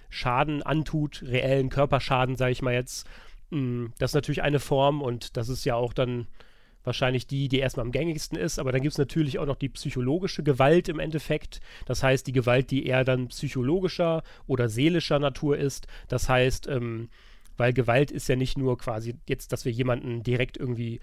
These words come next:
verprügeln oder so, <laughs> wenn ich das mal so sagen darf, ne?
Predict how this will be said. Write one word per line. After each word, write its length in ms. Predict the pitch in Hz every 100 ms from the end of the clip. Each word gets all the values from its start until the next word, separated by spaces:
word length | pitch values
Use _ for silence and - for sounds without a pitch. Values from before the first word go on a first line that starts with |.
| -
verprügeln 560 | 139 - 208 190 175
oder 160 | 165 156
so, 120 | 139 160
<laughs> 400 | - 175 135 -
wenn 140 | 147
ich 80 | 139
das 120 | 135
mal 120 | 131
so 100 | 123
sagen 320 | 120 123 135
darf, 320 | 127 120 131 -
ne? 160 | 123